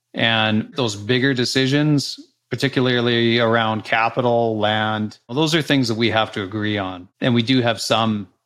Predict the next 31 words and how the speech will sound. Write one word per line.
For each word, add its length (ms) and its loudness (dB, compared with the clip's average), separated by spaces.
basic 480 0
written 540 -4
policies 560 -2
around 420 -4
that. 440 -2
We're 100 -2
not 200 2
a 20 -2
consensus 580 -2
board, 300 0
I 60 0
guess, 320 0
but 260 -6
I 180 0
don't 380 -6
think 260 -4
that 80 -4
we 180 -4
would 140 -8
go 140 -8
forward 340 -4
on 140 -6
something 380 -6
if 100 -10
somebody 360 -8
was 340 -10
super 360 -12
opposed 400 -12
to 140 -4
it, 80 -4
right? 280 0